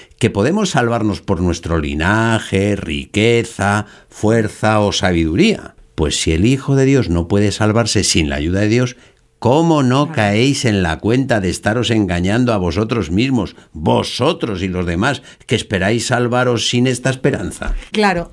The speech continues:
Speaker 2: entonces esto es la clave, porque es que Jesús en la cruz se despoja de todo,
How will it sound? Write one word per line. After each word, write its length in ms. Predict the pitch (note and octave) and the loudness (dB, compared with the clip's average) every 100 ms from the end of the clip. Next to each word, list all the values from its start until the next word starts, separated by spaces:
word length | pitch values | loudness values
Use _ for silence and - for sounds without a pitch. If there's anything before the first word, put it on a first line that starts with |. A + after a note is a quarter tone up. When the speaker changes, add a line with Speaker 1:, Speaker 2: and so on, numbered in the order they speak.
| - | -8
Speaker 2:
entonces 460 | - A3 A#3+ A3+ G#3 | 0 2 2 0 -4
esto 260 | - A#3+ - | -2 -4 -4
es 100 | D4 | -2
la 160 | D4 C4+ | -2 0
clave, 300 | C#4 D4+ A3+ | 0 0 0
porque 260 | G#3+ G#3+ | 0 -2
es 100 | A#3 | -4
que 120 | - | -4
Jesús 560 | G3+ A#3 A3 - D#4+ - - | -2 -2 -2 0 -2 -2 0
en 220 | A3+ G#3 | 2 4
la 180 | G3 G3+ | 2 0
cruz 440 | D4 F#4+ F#4+ - - _ - | 2 2 2 -6 -20 _ -14
se 220 | - C4 A#3 | -4 2 2
despoja 680 | A3+ - - E4+ - F#4+ - | 2 0 0 0 -2 -8 -4
de 200 | G#3+ G#3+ | 0 2
todo, 400 | A3+ G3+ D3 | 2 0 -2